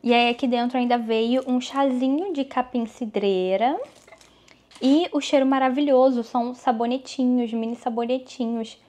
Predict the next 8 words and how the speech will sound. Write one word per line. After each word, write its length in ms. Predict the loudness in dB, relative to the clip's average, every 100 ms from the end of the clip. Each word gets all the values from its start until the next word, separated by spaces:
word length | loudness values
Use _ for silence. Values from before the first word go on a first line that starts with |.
| _ _ -14
de 160 | -12
coração. 920 | -8 -4 -4 -6 -6 -4 -2 2 0 0 _ _ _ _
Gente, 260 | -4 0 4
é 40 |
muito 540 | 6 8 8 6 0
cheiroso, 640 | -2 2 4 4 0 -6 -8
muito 440 | 2 6 6 4
cheiroso. 540 | -4 -4 -4 -4 -10